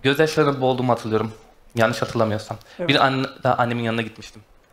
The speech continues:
Speaker 1: Annem o arada duştan yeni çıkmıştı işte.
Speaker 2: Hı.
Speaker 1: İşte üstünü giymişti. Daha eve varmamıştım ama annemin kıyafetleri hani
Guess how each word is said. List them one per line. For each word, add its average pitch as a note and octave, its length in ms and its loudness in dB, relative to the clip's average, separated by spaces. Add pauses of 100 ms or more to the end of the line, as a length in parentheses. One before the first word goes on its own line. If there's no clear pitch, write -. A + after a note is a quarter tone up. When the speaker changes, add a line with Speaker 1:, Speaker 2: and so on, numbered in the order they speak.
(240)
Speaker 1:
Annem A#2 280 2
o A#2+ 80 4
arada A#2+ 200 0
duştan A#2 180 -2
yeni A2 200 0
çıkmıştı - 340 -12
işte. B2+ 240 -4 (260)
Speaker 2:
Hı. F#3 60 -16 (760)
Speaker 1:
İşte - 200 0
üstünü C3 260 0
giymişti. A2+ 520 0 (100)
Daha A#2+ 200 4
eve A#2+ 140 0
varmamıştım A#2 560 -2
ama B2+ 140 4
annemin B2 380 0
kıyafetleri C3 560 0
hani A2+ 200 -2